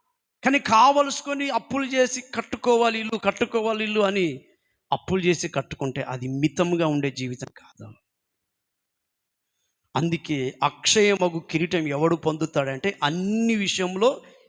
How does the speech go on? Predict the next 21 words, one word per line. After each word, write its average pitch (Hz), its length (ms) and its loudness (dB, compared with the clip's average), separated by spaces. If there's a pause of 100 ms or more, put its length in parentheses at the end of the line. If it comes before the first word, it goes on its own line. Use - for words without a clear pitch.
(240)
మితముగా 135 760 0
ఉండాలి. 117 880 -8 (840)
ఆమేన్. 123 540 -4 (2250)
మనం 143 220 0
అన్యుల 185 320 0
దగ్గరికి 156 340 -4
వెళ్తాం, 127 460 -12 (1040)
వారి 151 140 4
కార్యాల 170 560 0 (460)
దగ్గరికి 143 400 -6
వెళ్తాం, 135 280 -8
వారి 139 160 -4
కార్యాల్లో 151 500 -2
పాలు 139 340 -6
పొందడానికి 131 480 -10 (160)
మితంగా 196 480 -2
ఉండు. - 200 -12 (800)
ఎవరైనా 190 360 4
నీ 185 80 2
బంధువులు 180 440 0
చనిపోతారు, 170 680 -2